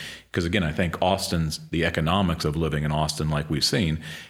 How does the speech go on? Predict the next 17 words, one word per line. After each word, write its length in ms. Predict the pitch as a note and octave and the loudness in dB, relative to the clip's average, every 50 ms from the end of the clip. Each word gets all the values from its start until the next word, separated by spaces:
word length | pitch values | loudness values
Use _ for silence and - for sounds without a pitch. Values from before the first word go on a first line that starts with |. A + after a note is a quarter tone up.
| - _ _ _ _ - | -20 _ _ _ _ -6
it's, 220 | F2 D#2+ - - - | -6 -6 -6 -4 -2
it's 180 | F#2 E2 - | 0 0 0
been 160 | - - F#2 | 0 2 2
a 40 | F2 | 2
result 320 | E2+ E2 D#2 F2+ E2+ F2 F2 | 2 2 2 2 2 2 2
of 100 | D#2+ E2 | 2 2
our 140 | D#2 D2+ | 0 0
success. 540 | - - D2 - - - C#3+ A2 D#2 D#2 - | 0 -2 -2 -2 0 2 4 4 2 2 -2
But 180 | - - F#2+ E2+ | -2 0 0 0
again, 180 | E2+ F#2+ F2+ | 2 2 2
I 80 | D2+ D2 | 2 2
think 160 | D2 F2+ D#2 | 0 0 0
at 100 | D2+ C#2+ | 0 0
some 240 | - - A#2+ A#2 A2 | 0 2 2 2 2
point 320 | A2+ - D#2 D2+ D2+ D2 | 0 0 0 0 0 0
people 220 | - F#2 E2 F2 D#2+ | -2 -2 -2 -2 0
just 300 | D#2 E2+ D#2+ D2+ - | 0 0 0 0 -2